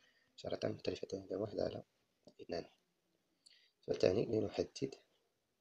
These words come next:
ميل المستقيم بي سي. إذا إم تساوي مثلًا نسموها إم إكغيك سي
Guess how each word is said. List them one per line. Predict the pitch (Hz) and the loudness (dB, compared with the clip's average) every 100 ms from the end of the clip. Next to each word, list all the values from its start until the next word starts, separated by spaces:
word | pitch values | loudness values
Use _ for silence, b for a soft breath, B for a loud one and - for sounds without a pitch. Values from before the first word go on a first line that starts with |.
| _ _ - | _ _ 0
ميل | 101 113 117 120 | 4 4 2 -2
المستقيم | 101 - - - 98 110 117 _ _ _ _ _ _ _ _ _ _ _ _ | -4 -2 -4 0 0 0 -4 _ _ _ _ _ _ _ _ _ _ _ _
بي | 117 110 | -10 -2
سي. | - - - - - _ _ _ _ _ _ b b _ 120 | 0 0 -4 -8 -20 _ _ _ _ _ _ b b _ 2
إذا | 110 - - _ _ - 107 | 4 4 0 _ _ -4 2
إم | 104 - | 2 2
تساوي | - - - 95 | -2 -2 0 0
مثلًا | 90 - - | -2 -2 -2
نسموها | - - 92 90 95 | -2 -4 -8 -6 -2
إم | 107 117 - _ _ _ _ _ _ _ _ _ _ _ _ _ _ _ _ _ - | -2 -2 -12 _ _ _ _ _ _ _ _ _ _ _ _ _ _ _ _ _ -4
إكغيك | 101 90 90 | 2 2 2
سي | - - 117 | -8 -6 -6